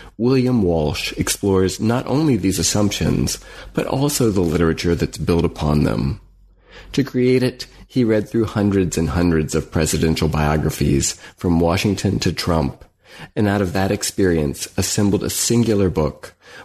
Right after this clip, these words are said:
one that takes us across two hundred and eighty-five years of American history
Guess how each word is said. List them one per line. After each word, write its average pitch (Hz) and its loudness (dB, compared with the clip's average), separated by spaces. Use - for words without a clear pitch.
one 98 2
that 101 -2
takes 98 -2
us 95 0
across 90 -2
two 139 -2
hundred 123 0
and 98 0
eighty-five 90 0
years 87 2
of 82 -4
American 82 0
history 80 0